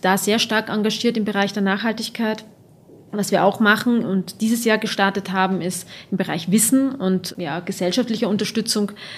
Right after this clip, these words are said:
äh, den Wissensturbo. Das ist eine Initiative, wo wir Kindern, die etwas benachteiligt sind und gerade jetzt in Corona-Zeiten sich schwer tun,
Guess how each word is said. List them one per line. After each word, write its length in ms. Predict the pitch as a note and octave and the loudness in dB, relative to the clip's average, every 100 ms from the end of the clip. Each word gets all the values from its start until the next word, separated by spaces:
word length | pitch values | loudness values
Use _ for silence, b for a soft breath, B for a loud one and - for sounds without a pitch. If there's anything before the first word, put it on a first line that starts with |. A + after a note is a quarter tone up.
| B B | B B
äh, 220 | F3 F3 | -2 0
den 180 | F#3 F#3 | 2 4
Wissensturbo. 800 | A#3+ C4+ - B3+ C4 B3+ C4+ C4+ | 6 4 2 4 6 6 6 6
Das 200 | C4 - | 2 -6
ist 140 | G3 | -2
eine 140 | F#3 | 0
Initiative, 640 | F3+ F#3 F#3+ E3+ G#3+ G#3 F3+ | 2 0 0 -2 -2 0 0
wo 220 | F#3+ F3+ | 2 2
wir 220 | F#3 F#3 | 2 2
Kindern, 420 | F3+ G#3 G#3 G#3 G3 | 2 2 2 4 4
die 100 | F#3+ | 2
etwas 460 | F3+ E3 F3 E3 | 2 -2 -6 -8
benachteiligt 760 | - E3+ F3+ - A#3+ A3+ A3 - | -4 0 0 0 0 0 -2 -2
sind 220 | A3+ G#3+ | 0 0
und 100 | E3+ | -4
gerade 280 | D#3 E3+ F#3 | -2 0 0
jetzt 120 | F3+ | -2
in 80 | E3+ | -6
Corona-Zeiten 800 | F3+ F#3 A3+ A#3 A3 G#3+ G#3+ G3+ | -4 0 2 2 0 0 0 -4
sich 180 | G3+ | -4
schwer 240 | - F#3 G3 | -2 0 0
tun, 300 | - G3 | 2 2